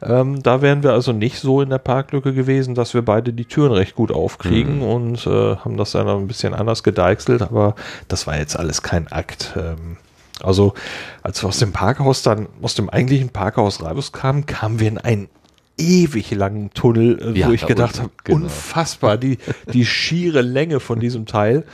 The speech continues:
Speaker 1: Ähm, man kennt das ja, wenn man so zwei Spiegel ineinander hinter, äh, gegenüberstellt, dass da so ein unendlicher Raum
Speaker 2: Ja,
Speaker 1: entsteht.
Speaker 2: genau.
Speaker 1: Und dieser Tunnel, der hat eben dann an den Seiten auch so eine Art Bandenwerbung, die sich die ganze Zeit wiederholt.
Speaker 2: Mhm.
Speaker 1: Das war, ich glaub, von irgendeiner Autovermietung oder
Speaker 2: Und
Speaker 1: was.
Speaker 2: so ein markantes Gelb, ja.
Speaker 1: Ja,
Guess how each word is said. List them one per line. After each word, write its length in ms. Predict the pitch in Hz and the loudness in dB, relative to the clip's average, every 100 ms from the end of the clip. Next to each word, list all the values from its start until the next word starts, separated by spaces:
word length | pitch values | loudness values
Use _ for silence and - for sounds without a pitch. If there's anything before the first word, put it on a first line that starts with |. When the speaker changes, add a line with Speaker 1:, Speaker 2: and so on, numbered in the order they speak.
| - - - | -18 -18 -8
Speaker 1:
Ähm, 160 | - 107 | -4 -2
man 140 | 110 | -2
kennt 160 | 110 151 | -2 0
das 100 | 139 | 2
ja, 140 | 123 | 2
wenn 100 | 117 | 2
man 140 | 113 113 | 0 -2
so 100 | 110 | -6
zwei 300 | - 110 117 | -2 0 0
Spiegel 480 | - 147 151 143 90 | -2 0 2 0 0
ineinander 520 | 117 107 107 117 107 | -2 0 0 -2 -4
hinter, 460 | 104 139 127 120 | -4 -2 0 0
äh, 240 | 131 113 113 | 2 4 4
gegenüberstellt, 960 | - 147 139 156 151 113 - 104 131 | 2 -2 -2 0 0 0 2 2 2
dass 140 | 113 113 | -2 0
da 100 | 110 | 0
so 180 | 104 123 | 0 -4
ein 80 | 117 | -4
unendlicher 560 | 139 131 135 120 113 | -4 -2 -2 0 0
Raum 220 | 101 107 143 | 2 2 2
Speaker 2:
Ja, 120 | 143 | 2
Speaker 1:
entsteht. 560 | 117 104 - 101 98 | 0 -2 2 2 2
Speaker 2:
genau. 280 | 110 95 80 78 - - | 2 0 -2 -6 -14 -4
Speaker 1:
Und 220 | 107 104 - - | -2 -2 -8 -4
dieser 240 | 117 120 | 0 0
Tunnel, 380 | - 127 151 180 | 2 0 4 2
der 160 | 139 104 | 2 0
hat 120 | 131 | 0
eben 220 | 127 135 | 0 0
dann 200 | 117 123 | 0 0
an 120 | 113 | 0
den 120 | 110 101 | -2 -4
Seiten 420 | 92 117 156 147 | 0 0 0 -4
auch 100 | 110 | -2
so 120 | 120 | -2
eine 180 | 110 101 | 0 -2
Art 180 | 107 - | -2 -2
Bandenwerbung, 920 | 104 165 139 123 90 95 104 151 156 - 117 | -2 -2 -6 -2 2 2 2 0 -4 -8 -4
die 80 | |
sich 180 | 123 117 | -2 0
die 100 | - | 0
ganze 300 | 113 117 139 | -2 -2 -2
Zeit 260 | 117 117 - | 0 0 0
wiederholt. 600 | 110 107 101 110 92 87 | 2 2 4 2 2 0
Speaker 2:
Mhm. 140 | 85 | 0
Speaker 1:
Das 140 | 85 104 | 0 2
war, 160 | 107 | 0
ich 100 | 98 | 0
glaub, 160 | 120 107 | -2 -2
von 160 | 104 101 | -2 -2
irgendeiner 280 | 123 87 - | -4 -4 -4
Autovermietung 720 | 123 113 95 98 104 107 92 | -4 -4 -4 -2 -2 -4 -4
oder 180 | 98 90 | -2 0
Speaker 2:
Und 60 | |
Speaker 1:
was. 120 | 95 | -2
Speaker 2:
so 60 | 82 | -2
ein 20 | |
markantes 460 | 80 - 87 87 - | -4 -4 -4 -8 -2
Gelb, 320 | 82 71 - | 0 0 -4
ja. 200 | 76 71 | -6 0
Speaker 1:
Ja, 280 | 120 120 | 2 4